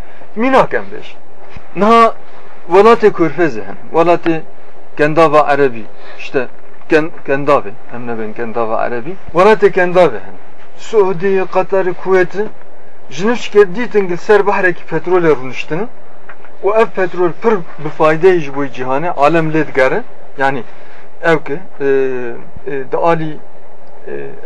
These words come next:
ekonomî de gelirekî pir mezin tîne, e, ji bo vê dest pê kirin ser esasê firotina petrolê,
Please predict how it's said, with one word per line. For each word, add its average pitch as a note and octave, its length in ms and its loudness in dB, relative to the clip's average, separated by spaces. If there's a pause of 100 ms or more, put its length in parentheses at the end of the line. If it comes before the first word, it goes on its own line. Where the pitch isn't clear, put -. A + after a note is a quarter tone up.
(280)
ekonomî D#3+ 580 0
de C#3+ 160 0 (320)
gelirekî D3+ 480 0
pir - 160 -2
mezin D3 400 0
tîne, D#3 340 -4 (480)
e, D#3+ 240 -4
ji E3+ 140 -4
bo A3+ 60 6
vê G#3+ 340 6
dest G#3 280 4
pê F3 140 4
kirin F#3+ 240 0
ser G#3 220 4
esasê F3+ 480 0
firotina E3 460 0
petrolê, F3+ 600 2